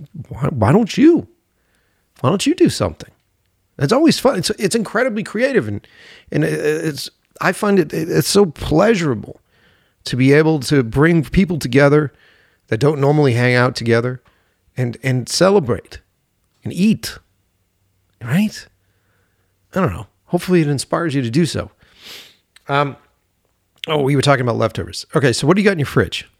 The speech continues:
So I've, let's see, what do we got? We got, we got, uh, smoked ham still. I got some of that, which is a fucking killer leftover for multiple reasons, right?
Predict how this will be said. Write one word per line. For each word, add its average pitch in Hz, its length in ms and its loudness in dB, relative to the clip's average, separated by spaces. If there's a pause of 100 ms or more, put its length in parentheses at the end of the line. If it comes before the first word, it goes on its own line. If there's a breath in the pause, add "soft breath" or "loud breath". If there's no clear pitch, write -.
So 120 340 0 (1200 loud breath)
I've, 139 360 0 (320 loud breath)
let's 156 140 -2
see, - 80 -4
what 120 120 0
do 135 40 0
we 113 80 0
got? 90 140 -4
We 110 80 -4
got, 117 280 0
we 120 120 -4
got, 107 280 0
uh, 110 140 -4
smoked - 380 0
ham 123 360 0 (120)
still. 135 520 -2 (200)
I 98 120 -2
got 117 140 0
some 120 140 -2
of 113 60 2
that, 110 400 0
which 120 140 -4
is 98 120 -4
a 104 60 -8
fucking - 440 -6
killer 113 400 -2
leftover 90 540 -6
for - 180 -8
multiple 127 640 -2
reasons, 107 720 -2
right? 139 420 -2